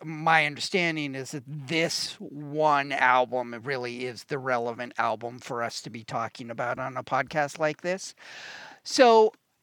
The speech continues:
as I was listening to it, I, I like this. I, I like this album. Um,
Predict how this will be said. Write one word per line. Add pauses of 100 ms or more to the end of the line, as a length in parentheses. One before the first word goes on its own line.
(100)
as
I
was
listening
to
it,
I, (140)
I
like
this. (100)
I, (140)
I
like
this
album. (140)
Um,